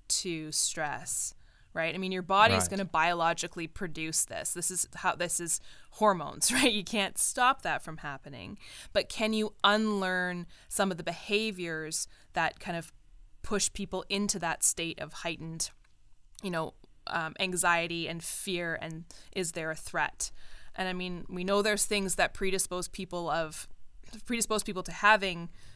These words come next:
Speaker 1: chronic pain, um, and that heightened, you know, level of adrenaline and inflammation and stuff like that. So can we work on these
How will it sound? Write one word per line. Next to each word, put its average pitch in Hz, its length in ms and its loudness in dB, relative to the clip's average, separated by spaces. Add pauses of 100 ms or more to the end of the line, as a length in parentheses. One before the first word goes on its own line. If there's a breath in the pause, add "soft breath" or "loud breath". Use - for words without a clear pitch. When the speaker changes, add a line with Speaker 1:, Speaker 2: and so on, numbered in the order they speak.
(140 soft breath)
Speaker 1:
chronic 175 420 0
pain, 165 540 -8 (360 loud breath)
um, 165 720 2
and 170 200 -2
that 160 160 -2
heightened, 165 600 -4 (120)
you 170 80 -8
know, 156 340 -12 (180)
level 170 360 -4
of 156 300 -4
adrenaline 170 520 -4
and 165 100 -6
inflammation 170 600 -6
and 160 100 -8
stuff - 220 -4
like 151 160 -8
that. 151 260 -2 (540 soft breath)
So 190 240 2
can 190 340 -2
we 185 120 0
work 190 340 2
on 175 220 -2
these 165 500 -4